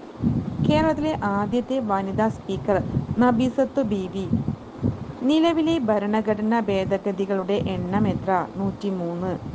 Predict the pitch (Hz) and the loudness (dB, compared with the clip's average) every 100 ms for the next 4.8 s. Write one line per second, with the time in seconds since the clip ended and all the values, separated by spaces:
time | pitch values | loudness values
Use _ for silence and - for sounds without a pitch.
0 | - - - - - - 277 294 - 302 | -10 -10 -10 -8 -8 -4 0 2 2 2
1 | 311 302 330 - 233 214 214 247 226 202 | 2 2 0 2 2 4 4 2 2 -2
2 | - 190 208 214 202 208 220 226 247 226 | -2 -2 -2 -2 -2 0 0 0 0 0
3 | 196 190 180 190 202 185 190 190 196 - | 0 -2 -2 -2 -2 -2 -2 -2 -2 0
4 | 190 185 208 208 180 180 185 190 | 0 2 4 2 0 -2 0 0